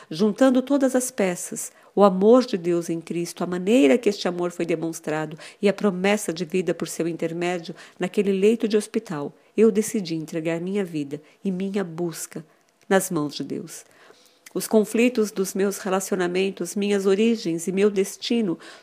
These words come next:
tudo foi abordado naquela conversa que Jesus teve com seus discípulos dois mil anos atrás.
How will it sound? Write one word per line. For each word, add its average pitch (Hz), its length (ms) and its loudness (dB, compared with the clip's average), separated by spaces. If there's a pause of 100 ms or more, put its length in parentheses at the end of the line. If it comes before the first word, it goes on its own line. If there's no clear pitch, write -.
(120)
tudo 339 220 6
foi 277 160 4
abordado 196 640 2
naquela 175 320 -2
conversa 208 640 4
que 226 100 -4
Jesus 220 480 0
teve 214 340 2
com 214 120 -4
seus 208 280 0
discípulos 175 720 -6 (280)
dois 240 520 8
mil 220 240 2
anos 160 300 -2
atrás. 143 520 -6